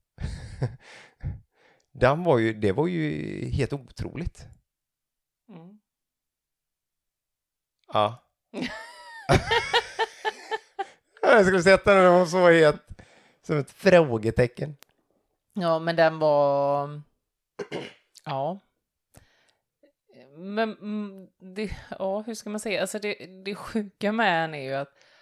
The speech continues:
Speaker 2: man vet ju nästan redan allting.
Speaker 1: Ja.
Speaker 2: Men när man väl ser det,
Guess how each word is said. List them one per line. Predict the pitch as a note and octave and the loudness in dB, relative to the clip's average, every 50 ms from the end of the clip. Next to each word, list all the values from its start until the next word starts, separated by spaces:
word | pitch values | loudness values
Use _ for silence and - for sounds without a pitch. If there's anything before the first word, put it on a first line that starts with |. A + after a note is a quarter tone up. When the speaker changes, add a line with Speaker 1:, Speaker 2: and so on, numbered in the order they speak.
| _ _ _ | _ _ _
Speaker 2:
man | - F3+ G3 G#3 F#3+ | 0 0 0 0 0
vet | G3 A#3 G#3+ F#3+ F3 E3+ D#3+ D#3 - _ - | -4 -6 -4 -2 -2 -2 -2 -4 -6 _ -4
ju | F#3 | -4
nästan | G3 G3 F#3+ - - D#3 D3+ | -2 -2 -4 -4 -4 -4 -4
redan | D#3+ D#3 D3 C3 C3 B2 B2 | -2 -2 -2 -2 -2 -4 -4
allting. | - - B2 A2+ B2 B2 - D3 B2 A#2 C3+ E3 F3 - _ _ _ _ _ _ _ _ _ _ _ _ _ _ - | -6 -6 -6 -6 -8 -8 -8 -8 -6 -6 -6 -8 -8 -10 _ _ _ _ _ _ _ _ _ _ _ _ _ _ -4
Speaker 1:
Ja. | G#2 G#2+ F#2+ F2 E2+ G#2 A#2 - _ _ _ _ _ | 0 0 2 0 0 -4 -10 -18 _ _ _ _ _
Speaker 2:
Men | F#3 F#3 F#3+ F#3+ | -4 0 0 2
när | F#3+ F#3+ | 2 2
man | F#3+ F#3+ F#3+ F#3 | 2 2 4 4
väl | F#3 E3+ D#3+ D#3+ | 4 4 2 0
ser | D3+ - - - - - F#3+ D#3+ C#3+ C3+ C3+ C3+ | -4 -8 -10 -10 -8 -8 -8 -6 -4 -4 -4 -2
det, | D3 F#3+ G#3+ | -2 -2 -4